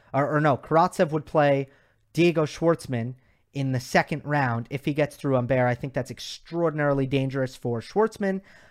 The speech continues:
Uh, Karatsev beat him in, uh, at this year's Australian Open in five sets. I think Karatsev can do it again.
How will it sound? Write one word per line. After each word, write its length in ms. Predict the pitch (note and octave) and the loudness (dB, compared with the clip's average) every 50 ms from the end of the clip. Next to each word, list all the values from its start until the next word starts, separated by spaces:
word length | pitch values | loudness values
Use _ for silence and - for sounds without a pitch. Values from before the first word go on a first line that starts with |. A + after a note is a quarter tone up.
| _ - | _ -6
Uh, 140 | A#2+ B2 | -4 -4
Karatsev 840 | A#2+ - - C#3+ C#3+ C#3 D3 C#3+ - - D3+ C#3 C3 B2+ A#2 A2 - | -4 -4 -2 2 2 2 2 2 0 2 2 4 4 2 0 -2 -4
beat 200 | E3+ E3+ E3+ - | -4 -4 -4 -4
him 320 | C#3 D#3+ D#3 D#3 D#3+ D#3+ - _ _ _ _ _ _ _ _ _ _ _ _ - | -4 -4 -4 -4 -6 -8 -12 _ _ _ _ _ _ _ _ _ _ _ _ -10
in, 480 | D3 C#3 C3+ C3 B2+ B2 B2+ B2+ B2 - - | -6 -6 -4 -4 -4 -4 -4 -6 -8 -8 -6
uh, 240 | C3 B2+ B2+ B2+ B2+ | -4 -2 -2 -2 -4
at 100 | B2 - | -6 -6
this 200 | - D#3 - - | -6 -8 -6 -4
year's 160 | D#3 C#3+ C3 | -4 -4 -2
Australian 420 | C#3+ C3 B2+ - - C#3+ B2 A#2+ A#2+ | -2 -4 -4 -4 -4 -2 -2 -2 -2
Open 220 | C3+ - - D#3 | -4 -4 -4 -6
in 100 | B2 A#2+ | -8 -6
five 220 | - C#3 C3+ C3+ - | -4 -2 -4 -2 -2
sets. 220 | - D3 C3+ - | -4 -4 -2 -2
I 80 | C#3+ D3+ | -4 -4
think 200 | - F#3+ G3 - | -4 -6 -4 -2
Karatsev 380 | F#3+ F3+ E3+ - - E3 - | 0 0 0 0 -2 -6 -10
can 120 | - D3+ C#3+ | -8 -8 -4
do 120 | D3+ D3+ | -2 -2
it 60 | D3 | -2
again. 320 | C#3 A#2+ C#3+ D3+ D3 B2 | -2 -2 -2 -2 -4 -6